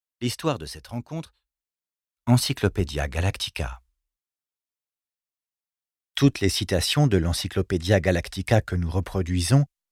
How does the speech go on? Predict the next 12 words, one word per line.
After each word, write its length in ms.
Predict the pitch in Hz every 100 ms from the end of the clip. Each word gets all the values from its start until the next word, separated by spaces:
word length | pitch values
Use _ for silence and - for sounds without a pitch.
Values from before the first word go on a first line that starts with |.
| -
avec 320 | 95 92 -
l'aimable 360 | 92 110 98
autorisation 640 | 92 92 87 85 - - 95
des 240 | 87 82
éditeurs, 500 | 80 85 131 139 139 - _ _ _ _ _
sont 200 | - 123
tirées 300 | 120 135 139
de 80 | 139
la 140 | 113 95
cent 240 | - 147
seizième 420 | - 127 107 117
édition. 480 | 107 87 - - 69